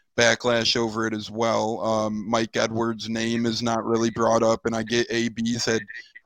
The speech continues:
figure issues and character problems in the past.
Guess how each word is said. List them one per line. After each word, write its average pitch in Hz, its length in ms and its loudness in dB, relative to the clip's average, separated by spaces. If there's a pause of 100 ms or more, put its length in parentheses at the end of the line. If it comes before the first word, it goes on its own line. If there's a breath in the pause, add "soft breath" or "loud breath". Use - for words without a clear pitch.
(100)
figure 131 340 2
issues 127 500 -2
and 113 140 -8
character 117 480 -4
problems 113 560 0
in 113 100 -4
the 110 80 -6
past. 113 500 -2